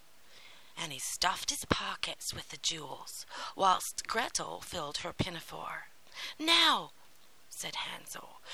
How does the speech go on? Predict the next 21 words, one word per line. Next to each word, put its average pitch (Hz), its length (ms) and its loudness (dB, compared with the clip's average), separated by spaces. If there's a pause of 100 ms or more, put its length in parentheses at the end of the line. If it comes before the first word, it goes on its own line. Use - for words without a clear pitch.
(120)
we 349 100 6
will 339 220 6
leave 339 340 6
the 294 80 -2
witch's 285 400 2
wood 233 380 2 (300)
far 339 460 12
behind 247 440 4
us, - 400 -6 (100)
as 269 220 6
fast - 580 10
as 196 160 -2
we 240 120 -2
can. 156 540 -2 (1900)
So - 360 2
off 254 400 12
they 277 220 8
ran, 160 580 -2 (460)
and 254 360 8
never 311 300 6
stopped - 640 2